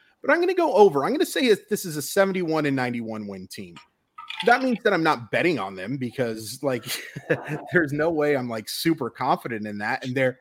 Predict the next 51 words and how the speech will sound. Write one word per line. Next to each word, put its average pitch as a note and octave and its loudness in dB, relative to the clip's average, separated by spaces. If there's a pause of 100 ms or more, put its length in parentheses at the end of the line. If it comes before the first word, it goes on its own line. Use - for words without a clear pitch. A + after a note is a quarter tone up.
(200)
that's F#3 6
their, C#3+ 4
I D3 -2
think C#3 -2
their G2+ -8
ceiling G#2+ -2 (260)
is A#2+ -6
you're B2 -6
talking B2+ 0
about A2 -6
seventy, G#2 -4
seventy-one, A2 -6
seventy-two G2+ -6
wins. F#2 -14
That A2+ -4
along G#2+ -8 (460)
along C3 4
those A2+ -2
lines. B2+ 2
It C3+ 0
wouldn't C#3+ 0
shock C3 0
me C3 -2
if A#2+ -8
they're A#2+ 2
a A#2 -4
sixty-four A#2+ -4
and A2+ -2
ninety-eight A#2 -6
team, B2 -6
sixty-two A#2+ -8
and A#2 -4
a A2 -4
hundred. A2+ -4 (380)
Um, G#2+ 0
the A2+ -6
only B2 0
team B2+ -2
that A2+ 0
I G#2+ -2
know B2 2
is B2 -2
worse A#2 -2
in A#2 -4
the A2+ -4
National A#2 -4
League A2 -6
is G#2 -8
the - -18
Colorado G#2+ 0
Rockies, A#2+ 2